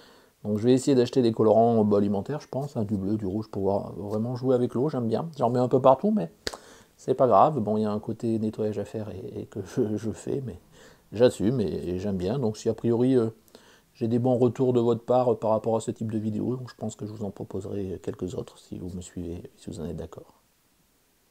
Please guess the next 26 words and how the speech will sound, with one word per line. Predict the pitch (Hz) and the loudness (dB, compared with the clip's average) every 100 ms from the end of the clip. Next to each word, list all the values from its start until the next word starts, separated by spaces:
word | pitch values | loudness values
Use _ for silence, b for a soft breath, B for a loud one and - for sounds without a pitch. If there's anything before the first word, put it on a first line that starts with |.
| b b b b b - | b b b b b -8
Donc | 104 | 2
voilà, | 110 107 127 139 | 6 8 10 10
euh, | 110 | 8
pour | 104 - | 4 0
la | 117 | 2
partie | 123 135 139 | 2 0 0
matérielle, | 131 131 131 131 | 0 2 2 0
je | |
pense | - 120 | -4 -8
que | - | -8
pour | 113 113 | -16 -10
cette | 123 | -6
année, | 120 123 | -4 -4
c'est | 117 | -6
tout, | - 120 120 | -4 -4 -4
et | |
c'est | 113 | -4
déjà | 113 107 | -4 -2
pas | 104 | 0
mal, | 110 139 | 0 -2
parce | 156 120 | -6 -10
que | - | -10
je | 117 | -8
vous | |
dis, | 123 127 | -8 -4
les, | 117 | -2